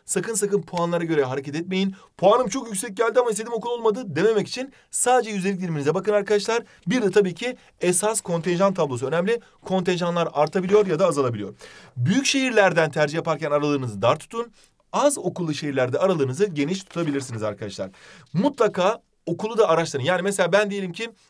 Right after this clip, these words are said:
e, Üsküdar'da oturuyorum. Hani az önce gösterdiğimiz öğrenci nerede? Anadolu yakası oturuyordu. E, işte puanı daha yüksek diye gidip de, e,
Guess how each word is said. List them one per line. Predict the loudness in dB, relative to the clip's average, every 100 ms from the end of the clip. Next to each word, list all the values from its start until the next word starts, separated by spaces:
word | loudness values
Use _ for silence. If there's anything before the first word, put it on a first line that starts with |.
| -2
e, | 0 2
Üsküdar'da | 0 -6 2 4 4
oturuyorum. | -2 -2 -2
Hani | -2
az | -4
önce | -4
gösterdiğimiz | -4 -2 -2 -2
öğrenci | 0 0 0
nerede? | 2 2 2 -2 -4 -20 _
Anadolu | 0 2 0
yakası | -2 -6
oturuyordu. | -8 -6 -6 -6 -8 _ _
E, | 2
işte | 4 0 -4
puanı | 0 2 2
daha | 2
yüksek | 0 -4 -6
diye | -8
gidip | -8 -4
de, | -2 -2 -4 _ -8 4
e, | 8 8